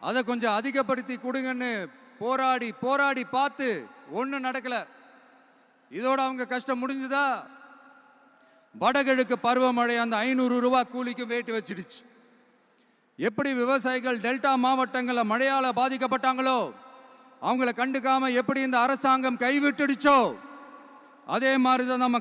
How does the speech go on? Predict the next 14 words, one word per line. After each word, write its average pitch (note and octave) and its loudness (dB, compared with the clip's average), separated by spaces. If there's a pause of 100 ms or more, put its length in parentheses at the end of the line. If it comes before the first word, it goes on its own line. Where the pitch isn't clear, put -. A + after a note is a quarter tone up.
கைத்தறி C4 0 (120)
நெசவாளர்களும் B3 0
மழையால B3+ 0 (120)
பாதிக்கப்பட்டிருக்கிறாங்க. A#3+ 0 (1160)
அடுத்து, A#3+ 0 (1040)
இந்த G#3 -6 (140)
காஞ்சிபுரம் A#3+ -2
மாவட்டத்தோட A3+ 0 (160)
பஸ் G3+ -2
ஸ்டாண்டு G3 -6 (1300)
அறுபது C4+ -2
வருஷத்துக்கு A3+ -8 (100)
முன்னாடி A3+ -4
கட்டினதா. F#3+ -8